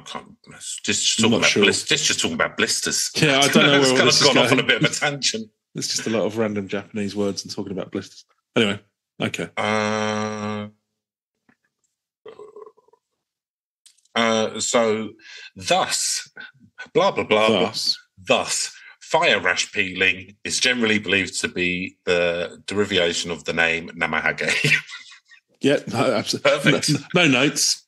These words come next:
Speaker 1: Follow,
Speaker 2: Fine.
Speaker 1: follow
Speaker 2: Yeah.
Speaker 1: that through like an Adam Curtis documentary. <laughs>
Speaker 2: I could not even be bothered to pass that.
Speaker 1: So, although the Nam-, so tradition,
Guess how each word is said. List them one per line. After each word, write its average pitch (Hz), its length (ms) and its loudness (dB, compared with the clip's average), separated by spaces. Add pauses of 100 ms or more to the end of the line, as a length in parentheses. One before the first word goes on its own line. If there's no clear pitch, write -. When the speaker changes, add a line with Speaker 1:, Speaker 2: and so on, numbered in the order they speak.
Speaker 1:
Follow, 120 220 6
Speaker 2:
Fine. 117 100 -6
Speaker 1:
follow 139 260 2
Speaker 2:
Yeah. 135 80 8
Speaker 1:
that 110 180 0
through 120 300 0
like 107 260 -4
an 107 80 0
Adam 104 200 2
Curtis 127 320 0
documentary. - 680 -6 (320)
<laughs> - 340 -16
Speaker 2:
I 117 60 -6
could - 260 -8
not 101 240 0
even 90 160 -4
be 95 80 -4
bothered 90 300 -4
to - 80 -20
pass 92 320 -8
that. 95 340 -6 (1000)
Speaker 1:
So, 80 340 0 (160)
although 156 240 4
the 156 140 -2
Nam-, 135 320 0
so 98 320 -2
tradition, 78 680 -2